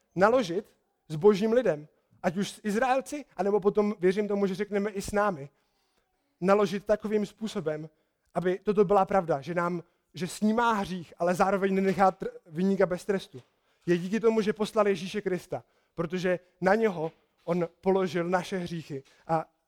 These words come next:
dí-, díky tomu my můžeme žít s Pánem Bohem. A díky tomu může být Pán Bůh s námi soucitný, díky tomu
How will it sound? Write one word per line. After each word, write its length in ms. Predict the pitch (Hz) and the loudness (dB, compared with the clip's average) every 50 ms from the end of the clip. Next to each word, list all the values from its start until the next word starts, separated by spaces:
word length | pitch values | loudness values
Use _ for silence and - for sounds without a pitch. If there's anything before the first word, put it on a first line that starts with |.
| _ 208 202 - _ _ _ _ _ _ _ _ _ _ _ _ _ _ _ _ _ _ _ _ - | _ -20 -20 -20 _ _ _ _ _ _ _ _ _ _ _ _ _ _ _ _ _ _ _ _ -4
dí-, 220 | 196 180 180 196 | -2 -2 -2 -2
díky 300 | 175 151 170 196 196 220 | -4 -4 -6 -4 -4 -2
tomu 320 | 165 202 190 175 156 147 - _ _ _ _ _ _ _ _ - | 0 0 0 0 -2 -6 -10 _ _ _ _ _ _ _ _ -2
my 140 | - 180 185 | 4 4 4
můžeme 480 | 175 180 185 156 180 175 180 170 165 - _ _ _ - 139 143 _ _ - | 4 4 0 0 0 0 0 -2 -2 -4 _ _ _ -20 -20 -20 _ _ -14
žít 280 | 190 131 165 185 175 - | -12 -8 -8 -8 -8 -6
s 60 | - | -2
Pánem 320 | - 175 170 170 175 170 | 0 0 0 0 -2 -2
Bohem. 300 | 156 147 135 135 123 123 _ _ _ - | -4 -6 -8 -10 -16 -18 _ _ _ -10
A 60 | 147 | -8
díky 220 | 151 151 185 180 196 | -8 -6 -4 -4 0
tomu 220 | - 190 190 196 | 2 2 4 4
může 240 | 180 180 180 165 185 | 2 2 2 2 2
být 200 | 156 180 170 - | 0 -2 -6 0
Pán 260 | - 190 175 175 175 | 0 0 2 0 -2
Bůh 180 | 160 175 160 - | -6 -8 -10 -6
s 60 | - | -2
námi 260 | 185 175 170 185 185 | -2 -2 0 -2 -4
soucitný, 580 | 180 - 202 208 - 247 240 - - 247 247 240 _ _ _ _ - | -2 -2 -4 -4 -4 -10 -12 -8 -8 -8 -8 -10 _ _ _ _ -4
díky 220 | 180 190 170 202 | -2 0 0 0
tomu 320 | 151 180 180 185 185 180 | 0 0 0 0 -2 -2